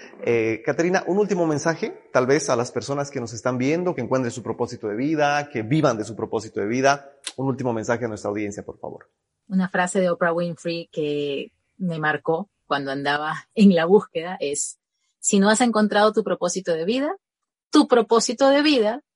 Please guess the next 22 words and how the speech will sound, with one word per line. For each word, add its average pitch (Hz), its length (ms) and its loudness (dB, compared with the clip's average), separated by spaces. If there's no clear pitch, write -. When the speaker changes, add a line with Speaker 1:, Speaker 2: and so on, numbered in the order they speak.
Speaker 2:
es 247 220 4
encontrar 147 540 -6
tu 147 120 -12
propósito - 540 -10
de - 100 -12
vida". - 280 -18
Así 160 200 -10
que 175 200 -2
en 170 120 -4
este 190 260 0
momento, 151 540 -4
si 143 480 -8
tú 196 140 -4
que 214 100 -4
nos 185 120 -4
estás 160 260 -4
viendo 151 480 -2
estás 165 540 2
en 214 240 6
la 170 100 4
búsqueda, 185 560 -2
hazlo. - 380 4